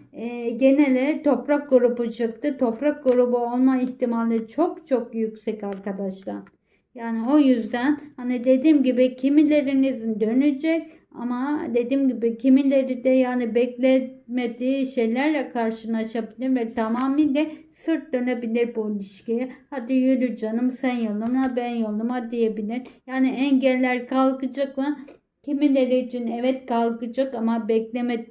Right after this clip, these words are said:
beklediğiniz gibi bir engel, hayal ettiğiniz gibi bir engel olmayabilir. Kimileri de dediğim gibi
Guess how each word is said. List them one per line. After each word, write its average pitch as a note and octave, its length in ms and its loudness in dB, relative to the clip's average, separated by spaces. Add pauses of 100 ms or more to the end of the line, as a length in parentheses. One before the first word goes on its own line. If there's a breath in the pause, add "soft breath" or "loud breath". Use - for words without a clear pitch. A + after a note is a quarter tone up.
(100)
beklediğiniz A#3 880 2
gibi A3+ 340 0
bir A3+ 160 0
engel, G3+ 460 -4
hayal G#3+ 440 -2
ettiğiniz A#3+ 580 -2
gibi G#3 320 -6
bir A3 120 -6
engel G#3+ 340 -8 (240)
olmayabilir. C4+ 880 0 (320 loud breath)
Kimileri C4 600 0
de C4+ 180 0
dediğim C4 400 2
gibi B3+ 420 0